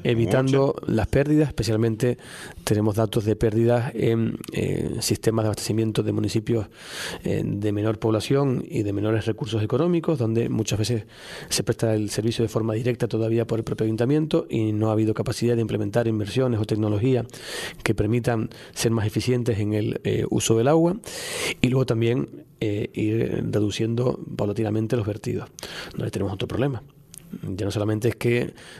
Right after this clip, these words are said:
Speaker 1: se pierda agua, sino que se, eh, pierda agua residual que tiene que ser tratada previamente y que pueda ser luego reutilizada después de ser tratada. Por tanto, tenemos un reto grande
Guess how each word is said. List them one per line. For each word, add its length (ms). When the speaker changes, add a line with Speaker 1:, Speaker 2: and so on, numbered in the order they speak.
Speaker 1:
se 340
pierda 360
agua, 180
sino 260
que 400
se, 300
eh, 320
pierda 360
agua 340
residual 880
que 140
tiene 140
que 80
ser 100
tratada 400
previamente 580
y 120
que 120
pueda 280
ser 280
luego 260
reutilizada 520
después 300
de 40
ser 80
tratada. 440
Por 120
tanto, 260
tenemos 320
un 160
reto 200
grande 440